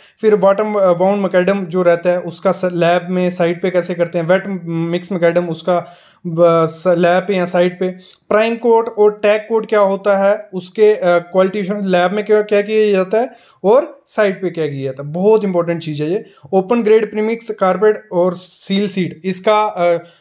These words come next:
क्वालिटी इंश्योरेंस लैब में क्या किया जाता है और साइट पे, फिर डेंस बिटुमेन मैकेनिज्म, बिटुमिन, अ, कंक्रीट,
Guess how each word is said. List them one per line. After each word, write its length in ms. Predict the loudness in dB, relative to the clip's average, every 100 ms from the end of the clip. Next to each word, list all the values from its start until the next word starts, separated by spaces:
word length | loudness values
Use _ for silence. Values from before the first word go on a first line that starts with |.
| _
क्वालिटी 280 | 0 0 -2
इंश्योरेंस 360 | -4 -2 0
लैब 240 | 2 2 2
में 180 | -2 0
क्या 160 | 0
किया 220 | 2 0
जाता 300 | 2 0 0
है 80 | -2 -6 _ 0
और 300 | 2 2 0
साइट 400 | -4 0 0 0
पे, 100 | -6
फिर 360 | -2 0 0 0
डेंस 380 | 0 0 0 -4
बिटुमेन 300 | -6 -4 -2
मैकेनिज्म, 500 | -2 0 2 2 0
बिटुमिन, 320 | -2 -4 -4
अ, 120 | -6 -4
कंक्रीट, 840 | 0 0 -2 -4 0 2 2 0